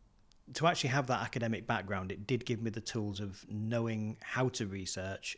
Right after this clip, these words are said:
and what to research and where to research. Um, a-, and picking up the historiography side of it was,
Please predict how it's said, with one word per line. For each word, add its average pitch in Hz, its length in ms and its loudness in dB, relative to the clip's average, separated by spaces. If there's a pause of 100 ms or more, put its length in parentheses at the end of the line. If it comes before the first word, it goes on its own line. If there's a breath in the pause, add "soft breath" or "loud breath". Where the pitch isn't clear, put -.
(100)
and 98 200 -4 (100)
what 113 220 0
to 101 120 -4
research 90 560 -6
and 95 120 -6
where 101 260 0
to - 160 -4
research. 85 680 -6 (540 loud breath)
Um, 92 360 -4 (100)
a-, - 220 -4
and 127 260 -2
picking 165 260 2
up 98 80 -2
the 110 80 -4
historiography 113 720 2
side 90 240 -4
of 85 80 -8
it 92 140 -8
was, - 360 -2